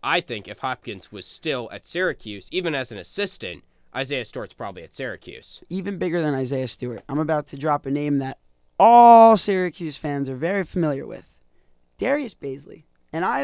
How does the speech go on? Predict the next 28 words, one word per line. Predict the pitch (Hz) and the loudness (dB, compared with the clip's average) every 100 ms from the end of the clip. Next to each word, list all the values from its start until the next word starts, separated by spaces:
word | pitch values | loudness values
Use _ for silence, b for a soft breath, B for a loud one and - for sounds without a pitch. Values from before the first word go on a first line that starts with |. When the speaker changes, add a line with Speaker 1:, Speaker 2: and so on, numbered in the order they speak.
| - | -4
Speaker 2:
and | 208 | -6
I | 240 | -6
use | 240 277 208 | -6 -6 -2
this | 214 233 | 0 0
as | - 185 | 0 -2
a | 165 | -2
very | 147 214 202 | -4 -4 -4
crucial | - 202 185 170 | -6 -8 -6 -8
example | 143 170 170 156 | -4 -6 -6 -12
because | 143 175 147 143 - b b b b b b b - | -12 -10 -10 -10 -16 b b b b b b b -4
what | 165 - | -4 -2
seems | - - 294 403 - | -6 -2 -2 -4 -6
to | - | -6
be | 185 202 | -4 -4
the | - | -4
case | - - - - - _ _ _ 170 | -6 -8 -10 -18 -20 _ _ _ 2
is | 180 170 165 160 - - | 4 2 -2 -10 -20 -14
you | 160 | -12
have | 170 220 185 160 | -6 -4 -4 -4
guys | 190 196 160 | -4 -4 -4
that | 127 | -8
used | 175 - | -10 -12
to | - | -12
come | 170 151 | -8 -8
here, | 123 | -8
four, | - 202 196 | -4 -2 -2
five-star | - 170 165 - 165 | -2 -4 -4 -6 -6
recruits, | 151 - 165 - | -6 -8 -10 -14